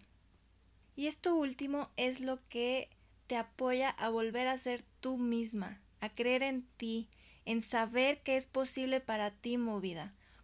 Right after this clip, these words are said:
conocer qué te gusta, qué no, qué límites quieres y necesitas, a ser valiente, a amarte tanto que solo te permitas tener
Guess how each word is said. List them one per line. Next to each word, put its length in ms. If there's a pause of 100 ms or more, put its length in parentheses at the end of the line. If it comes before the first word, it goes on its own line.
conocer 560
qué 140
te 220
gusta, 520 (100)
qué 180
no, 360 (480)
qué 160
límites 760 (100)
quieres 420
y 80
necesitas, 840 (120)
a 120
ser 280
valiente, 840
a 220
amarte 600 (100)
tanto 640 (380)
que 120
solo 440
te 160
permitas 840 (120)
tener 560